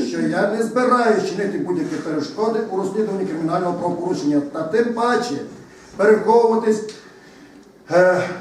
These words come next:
не намагався вдаватися до втечі. Я сам завжди приходив, я до поліції приходив, вже як до себе додому.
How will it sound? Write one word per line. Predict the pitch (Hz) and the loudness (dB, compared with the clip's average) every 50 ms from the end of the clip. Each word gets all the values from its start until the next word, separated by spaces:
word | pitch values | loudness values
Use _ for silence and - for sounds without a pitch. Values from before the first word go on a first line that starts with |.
| - - | -10 -4
не | 135 202 | 0 4
намагався | 220 220 220 214 208 190 202 220 240 240 - - 220 220 220 220 - - | 6 6 6 6 4 4 4 4 4 2 4 2 4 4 4 2 0 -2
вдаватися | - 170 170 185 226 240 233 - - 226 240 | -2 0 2 4 4 4 2 0 2 2 2
до | 233 240 226 | 4 4 2
втечі. | 226 226 240 240 233 196 - - - - - 120 117 107 - - - - - - - - - - - - - - | 2 4 4 4 4 4 2 0 -4 -6 -8 -8 -8 -8 -10 -10 -12 -18 -20 -20 -20 -20 -20 -20 -20 -20 -12 -4
Я | - - - | -2 0 0
сам | 175 - 240 247 247 220 | 2 2 2 2 2 4
завжди | 220 214 - - 220 226 | 2 2 4 4 4 4
приходив, | 220 214 - 175 208 214 180 165 165 | 4 2 2 4 2 2 2 2 0
я | 160 165 | -2 -4
до | 160 | -2
поліції | - 202 233 269 - - 220 214 - | -2 2 2 2 2 2 0 0 -2
приходив, | 185 - 170 175 - - | -2 -4 -4 -2 -2 -2
вже | - - | -2 -2
як | - - | -2 -2
до | - | -2
себе | - 220 214 | -2 2 4
додому. | 214 214 214 208 202 190 - 139 - - - | 6 6 6 6 4 2 2 0 0 -2 -6